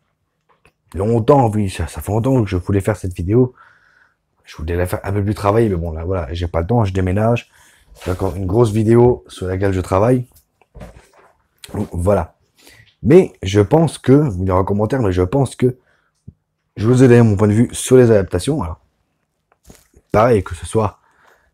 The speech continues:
les, euh, les, les nouvelles de Philippe Cadic, euh, Blade Runner,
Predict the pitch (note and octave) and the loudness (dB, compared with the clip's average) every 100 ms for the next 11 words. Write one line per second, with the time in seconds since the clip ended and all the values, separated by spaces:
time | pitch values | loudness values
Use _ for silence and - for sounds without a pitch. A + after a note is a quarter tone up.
0 | _ - D#2 A2 B2+ A2 F2+ E2+ D#2+ D#2 | _ -12 0 6 6 6 4 0 -2 -4
1 | D2+ - D2+ D2+ - - F2 G2+ G#2 A2 | -10 -12 -12 -14 -18 -18 -14 -6 -2 -2
2 | E2+ E2+ G2 F#2 G#2+ A2+ C3 - _ _ | -2 -10 -12 -4 0 2 0 -2 _ _
3 | _ - - _ - - - - - _ | _ -20 -20 _ -14 -12 -12 -14 -18 _
4 | _ - - _ _ _ _ _ _ _ | _ -20 -20 _ _ _ _ _ _ _
5 | _ - - - G1+ - D#2 E2 E2 F#2 | _ -20 -20 -18 -18 -16 -16 -12 -8 -2
6 | A2+ C#3 C#3 | 2 4 2